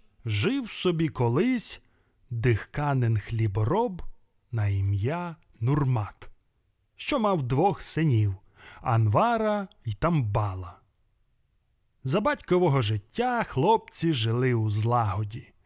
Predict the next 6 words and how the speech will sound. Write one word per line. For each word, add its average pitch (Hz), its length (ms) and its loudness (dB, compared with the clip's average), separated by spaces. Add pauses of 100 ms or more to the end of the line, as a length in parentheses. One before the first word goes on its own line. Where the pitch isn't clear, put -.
(360)
а 262 100 0
помер 220 440 2
він, 190 340 2 (440)
усе 127 480 -4 (100)
пішло 117 500 -2
шкереберть. 107 1080 -2